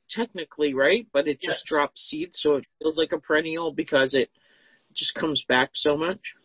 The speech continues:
Speaker 2: Yeah, it is an annual and it's, it's self-seeding and we,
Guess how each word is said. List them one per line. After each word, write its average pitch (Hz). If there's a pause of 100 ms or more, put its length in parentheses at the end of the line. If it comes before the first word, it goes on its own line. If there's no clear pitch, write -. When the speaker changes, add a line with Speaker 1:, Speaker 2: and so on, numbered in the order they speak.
Speaker 2:
Yeah, 170
it 190
is 214
an 190
annual 170
and 165
it's, -
it's 170
self-seeding 160
and 165
we, 175